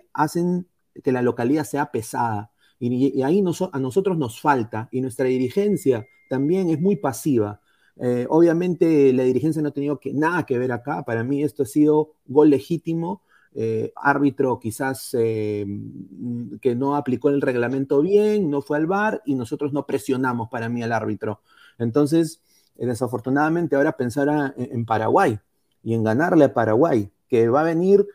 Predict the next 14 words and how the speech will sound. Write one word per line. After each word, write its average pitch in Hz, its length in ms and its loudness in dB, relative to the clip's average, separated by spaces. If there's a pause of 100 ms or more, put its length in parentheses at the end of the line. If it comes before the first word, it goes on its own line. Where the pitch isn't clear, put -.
(300)
con 127 180 0
el 117 80 0
cuchillo 123 320 2
entre 185 220 0
los 147 160 0
dientes 202 420 2
porque 113 500 -2
le 117 440 -2
han 180 180 -2
dado 180 120 2
una 190 180 -2
katana 175 380 -4
a 170 40 -4
Ecuador. 120 420 -2